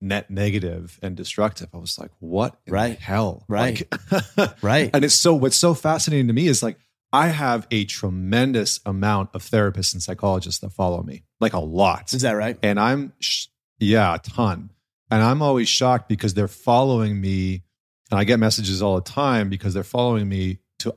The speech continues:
Speaker 1: understand the men that are coming to work with them more effectively.
Speaker 2: Hmm.
Speaker 1: Because, and, and I've gotten this a lot where they're like, "You know, the guidance that we've received isn't actually beneficial. It doesn't help men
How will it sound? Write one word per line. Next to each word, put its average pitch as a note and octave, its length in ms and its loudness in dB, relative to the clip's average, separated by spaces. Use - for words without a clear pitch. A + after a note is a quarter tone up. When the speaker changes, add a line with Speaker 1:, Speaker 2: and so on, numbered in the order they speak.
Speaker 1:
understand G#2 960 0
the F#2+ 140 -4
men G2+ 360 0
that F#2 100 -4
are F#2 100 -4
coming F#2+ 240 -8
to F2 80 -10
work F2 260 -8
with F#2 220 -18
them G2 260 -10
more G2+ 200 2
effectively. F#2 720 -6
Speaker 2:
Hmm. A#2 140 -4
Speaker 1:
Because, A2 580 2
and, A2 180 2
and A2 140 -2
I've G#2+ 160 2
gotten B2 300 2
this A2+ 180 2
a G2 60 -4
lot G#2+ 360 2
where G2 120 -4
they're G2 80 0
like, F#2+ 300 -2
"You A2 60 -2
know, G2+ 120 -2
the F2+ 100 -6
guidance G#2+ 480 0
that G2+ 160 -4
we've F#2+ 180 -4
received F#2 480 -4
isn't A2+ 360 -2
actually G2 440 -4
beneficial. F#2 640 -6
It F#2+ 60 -4
doesn't A2+ 280 0
help A2 360 -2
men F#2 380 -6